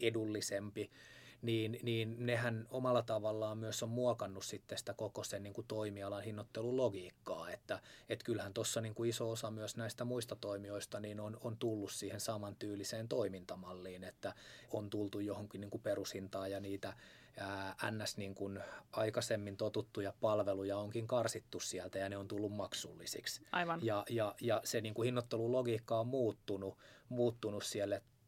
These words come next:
Speaker 1: ää, laitetaanko me se nyt sitten näiden niin kuin halpalento-, niin kuin yhtiöiden piikkiin vai miten, mut kyllä se toimialan niin kuin hinnoittelulogiikka on selvästi muuttunut siellä. Ja, ja niin kuin varmasti niin kuin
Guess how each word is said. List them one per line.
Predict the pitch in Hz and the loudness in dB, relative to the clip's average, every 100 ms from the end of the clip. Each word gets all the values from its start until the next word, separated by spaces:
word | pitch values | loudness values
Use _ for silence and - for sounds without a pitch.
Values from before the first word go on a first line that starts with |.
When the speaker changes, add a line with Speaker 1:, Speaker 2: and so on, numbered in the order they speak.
| - | -8
Speaker 1:
ää, | - - | -4 2
laitetaanko | 131 110 104 98 95 110 | 6 6 4 -4 -2 -2
me | 113 | -2
se | 123 | -2
nyt | 120 - | -2 -2
sitten | 127 - 127 | -2 0 0
näiden | 123 123 127 | 2 2 0
niin | 123 | -2
kuin | 123 | 2
halpalento-, | 131 120 117 117 113 123 - | 2 2 0 0 0 -2 -2
niin | 120 113 | -4 -4
kuin | 107 - 98 - - | -6 -10 -16 -16 -4
yhtiöiden | 120 - 120 113 | -4 -2 -2 -2
piikkiin | 113 117 - 117 | 0 -2 0 0
vai | 117 | 0
miten, | 117 120 107 | 0 0 -2
mut | 98 95 | -2 -4
kyllä | - 98 | -4 -4
se | - - | -4 0
toimialan | 113 107 104 104 104 | 0 0 -2 -2 -4
niin | 101 | -4
kuin | 104 107 | -2 -2
hinnoittelulogiikka | 104 90 90 85 92 95 - 95 | -2 -6 -6 -6 -8 -10 -8 -6
on | |
selvästi | 95 90 - - | -2 -2 -4 -10
muuttunut | - 65 - - - | -12 -14 -14 -14 -10
siellä. | - - - - - - - - - - | -10 -10 -12 -16 -20 -20 -20 -20 -6 2
Ja, | 110 107 | 2 4
ja | 117 107 | 2 2
niin | 110 107 | 2 0
kuin | 110 107 107 - | 0 -2 -2 6
varmasti | 131 110 101 - 113 | 10 10 6 0 -2
niin | 110 | -2
kuin | 113 113 110 | -2 -2 -2